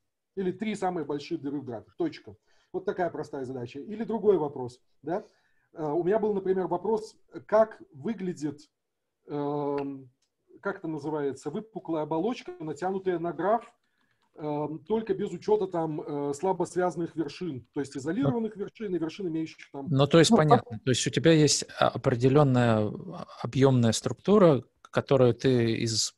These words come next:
Speaker 2: макрообъекта превращаешь в микро. А значит, затем ты с какой-то точки измерения начинаешь ее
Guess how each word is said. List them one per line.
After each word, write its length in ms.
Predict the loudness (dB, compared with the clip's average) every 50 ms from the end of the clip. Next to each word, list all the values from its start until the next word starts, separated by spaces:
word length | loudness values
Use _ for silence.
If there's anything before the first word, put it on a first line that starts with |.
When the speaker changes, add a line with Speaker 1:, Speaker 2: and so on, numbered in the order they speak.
| _
Speaker 2:
макрообъекта 720 | 0 2 4 4 4 4 4 2 4 4 2 0 0 -2 -6 -6
превращаешь 640 | -2 -2 -2 -2 -2 -2 0 2 2 2 2 -2
в 120 | -4 -2 -2
микро. 540 | 0 -2 -2 -2 -6 -10 -10 -10 -12 -12 -12
А 40 | -10
значит, 360 | -8 -8 -6 -6 -8 -6 -4
затем 360 | -4 -2 0 2 4 2 4
ты 180 | 4 4 2 4
с 960 | 2 2 0 -2 -2 -2 -2 -4 -4 -4 -4 -4 -4 -2 -2 -2 -2 -4 -4
какой-то 380 | -4 -2 2 4 4 4 2 2
точки 360 | 4 4 4 4 4 0 -2 -2
измерения 520 | -2 0 0 4 6 6 6 6 6 4
начинаешь 520 | 2 0 0 0 0 2 4 2 2 2 2
ее 320 | 2 4 4 4 4 4